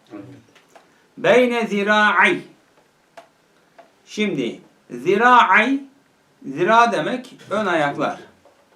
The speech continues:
Speaker 2: Tamam, ön iki ayak. Zira'ay. Şimdi beyne zira'ayil es-, esedi de bunun aslı. Beyne zira'ayil esedi.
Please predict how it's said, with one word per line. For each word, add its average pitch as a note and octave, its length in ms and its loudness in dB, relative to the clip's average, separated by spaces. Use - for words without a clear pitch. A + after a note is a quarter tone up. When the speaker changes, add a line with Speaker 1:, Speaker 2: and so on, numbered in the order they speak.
Speaker 2:
Tamam, C#3 380 -8
ön F#3 140 -6
iki F3+ 240 -6
ayak. B2 260 -4
Zira'ay. D3 720 -2
Şimdi G#3 540 -6
beyne A#3+ 380 0
zira'ayil A3 800 2
es-, A#3 380 0
esedi G#3+ 460 4
de D3 300 0
bunun D3+ 260 -4
aslı. A#2+ 460 -6
Beyne E3+ 300 0
zira'ayil E3+ 1000 2
esedi. F3 640 0